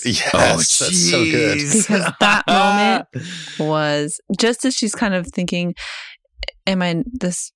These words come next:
Speaker 3: isn't quite as soon," but as she's kind of thinking in the back of her head, um, this, "Men will always underestimate you. Their pride will make them want to vanquish you quickly."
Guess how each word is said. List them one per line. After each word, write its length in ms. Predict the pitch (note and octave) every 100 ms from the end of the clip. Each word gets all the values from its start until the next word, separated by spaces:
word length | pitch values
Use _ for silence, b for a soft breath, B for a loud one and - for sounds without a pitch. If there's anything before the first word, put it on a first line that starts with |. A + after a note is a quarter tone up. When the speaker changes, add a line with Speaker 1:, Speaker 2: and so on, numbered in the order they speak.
| _ _ _ -
Speaker 3:
isn't 340 | F3+ E3 E3
quite 240 | - E3 D#3+
as 160 | D#3+ -
soon," 200 | E3 D3+
but 80 | -
as 100 | E3+
she's 160 | -
kind 160 | - E3+
of 80 | -
thinking 340 | F3 E3 E3
in 80 | D#3+
the 100 | D#3
back 200 | D#3 E3
of 100 | E3+
her 140 | D3+
head, 360 | D#3+ D3 D3 D3 - b b b b b b _ _
um, 580 | - C#3+ - - - F3+ - _ _ _ _ _ _
this, 280 | F3 E3 -
"Men 160 | F3 F3
will 80 | D#3+
always 280 | D#3 E3
underestimate 600 | D3 D#3+ D#3 E3+ F3 E3 D#3
you. 460 | D#3+ D#3 D#3 D#3+ - B B B B -
Their 100 | E3
pride 260 | - D#3+ D#3+
will 100 | D#3
make 300 | D#3 - -
them 200 | D3+ D#3
want 220 | D#3 F#3
to 100 | -
vanquish 400 | F3+ D3+ E3+ E3
you 80 | E3
quickly." 720 | - G3 - F3 E3+ E3 E3